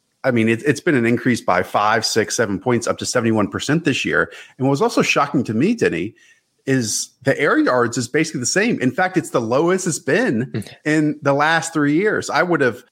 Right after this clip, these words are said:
Speaker 1: without looking that up, thought that that would have been drastically wrong.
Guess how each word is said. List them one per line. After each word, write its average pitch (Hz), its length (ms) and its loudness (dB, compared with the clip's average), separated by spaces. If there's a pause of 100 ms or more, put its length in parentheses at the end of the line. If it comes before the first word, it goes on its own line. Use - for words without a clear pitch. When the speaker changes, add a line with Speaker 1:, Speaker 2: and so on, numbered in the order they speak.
(180)
Speaker 1:
without 127 320 0
looking 139 200 0
that 110 120 2
up, 170 280 0
thought - 240 -2
that 120 100 0
that 123 260 0
would 117 140 -2
have 110 180 -2
been 110 240 0
drastically 113 640 -4
wrong. - 220 -10